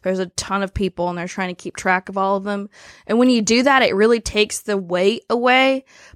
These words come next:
But then they ended up pulling all of that back in. Ryan Coogler did, um, with Killmonger and with, uh, T'Challa, but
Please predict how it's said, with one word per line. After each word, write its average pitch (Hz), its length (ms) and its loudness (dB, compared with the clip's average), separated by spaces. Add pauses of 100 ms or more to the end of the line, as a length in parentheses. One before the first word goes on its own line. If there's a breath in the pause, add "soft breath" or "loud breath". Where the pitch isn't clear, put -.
But 208 200 0
then 277 200 6
they 247 180 4
ended 233 220 2
up - 160 0
pulling 233 460 2
all 214 160 6
of 202 80 0
that 190 320 0
back 196 400 2 (100)
in. 220 600 0
Ryan 214 240 4
Coogler 233 420 4
did, 233 380 2 (100)
um, 190 480 2 (100)
with 208 260 2
Killmonger 254 720 4
and 240 320 2
with, 233 240 2 (160)
uh, 208 380 2 (580 soft breath)
T'Challa, 262 800 2
but 208 360 2